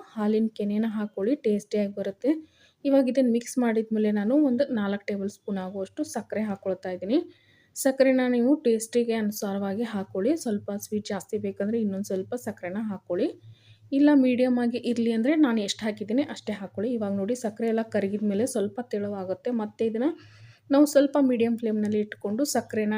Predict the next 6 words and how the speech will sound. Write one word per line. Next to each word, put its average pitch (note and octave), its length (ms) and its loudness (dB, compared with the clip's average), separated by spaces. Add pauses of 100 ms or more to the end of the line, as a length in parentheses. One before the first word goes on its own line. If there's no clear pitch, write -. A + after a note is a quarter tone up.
ಎಲ್ಲಾನು G3+ 320 0 (400)
ಪೂರ್ತಿ G#3+ 340 -4
ಏನ್ G#3+ 180 0
ನೀರ್ G#3 200 0
ಬಿಟ್ಕೊಂಡಿರುತ್ತಲ್ಲ G#3 760 -4
ಅದನ್ನೆಲ್ಲಾನು G3 640 -2